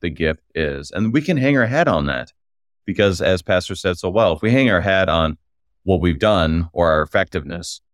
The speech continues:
then we have, well, our conscience will never be clear, um, the rest of our <laughs> lives. So Lord, help us to find our comfort in God's word. And so, Pastor, th-, th-,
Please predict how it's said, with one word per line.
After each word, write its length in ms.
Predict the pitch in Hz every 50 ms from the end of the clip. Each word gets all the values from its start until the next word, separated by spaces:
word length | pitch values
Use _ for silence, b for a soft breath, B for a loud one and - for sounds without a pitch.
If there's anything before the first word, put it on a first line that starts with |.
| _ _ _ _ -
then 160 | 90 87 85
we 160 | 82 85 80
have, 260 | 82 80 78 78 71 -
well, 300 | 82 82 82 78 76 - -
our 120 | 90 87
conscience 540 | - - 101 92 87 82 - 90 82 - -
will 100 | 82 80
never 420 | 78 78 85 87 82 80 85 82
be 180 | 71 80 78 69
clear, 580 | - - - - 87 80 73 71 69 69 71 - _ _ 76
um, 320 | 76 73 73 73 73 76
the 80 | 80 78
rest 240 | 76 78 78 - -
of 100 | 76 71
our 160 | 71 73 73 -
<laughs> 40 | -
lives. 540 | 151 110 90 - 123 101 78 80 82 80
So 160 | - - 98 87
Lord, 320 | 87 90 92 87 85 76
help 240 | 76 90 85 - -
us 160 | 78 76 -
to 140 | - 87 80
find 360 | - 82 80 78 78 76 71 _ _ _ _ _ _ _ _ _
our 120 | - 80 82
comfort 500 | - - - 95 87 85 - 82 80 -
in 160 | 80 80 76
God's 300 | 73 78 73 71 71 -
word. 380 | 78 80 87 82 71 65 65 - _ _ _ _ _ _ -
And 100 | 113 120
so, 100 | 151 156
Pastor, 480 | 120 143 135 135 139 123 - 127 123 120
th-, 320 | 117 - - - 117 -
th-, 140 | - 131